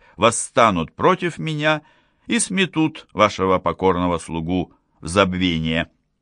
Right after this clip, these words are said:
Сидя в машине, я вижу, как по улице Конституции идут за толпой зрителей демонстранты, слышу буханье больших барабанов, лязганье оркестровых тарелок,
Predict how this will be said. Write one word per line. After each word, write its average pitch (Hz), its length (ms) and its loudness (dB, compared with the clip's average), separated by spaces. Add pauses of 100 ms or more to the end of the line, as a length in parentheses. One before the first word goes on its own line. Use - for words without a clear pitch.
(640)
Сидя 185 420 0
в 156 60 0
машине, 131 640 0 (520)
я 95 140 2
вижу, 170 320 0
как 143 220 -2
по - 60 -4
улице 120 460 -2
Конституции 90 1040 -4 (500)
идут 190 400 -2
за 151 120 0
толпой 127 440 -2
зрителей 98 500 -4
демонстранты, 82 920 -4 (440)
слышу 113 500 0
буханье 90 640 0
больших 82 400 -4
барабанов, 80 800 -4 (340)
лязганье 98 760 2
оркестровых 90 840 -2
тарелок, 82 640 -4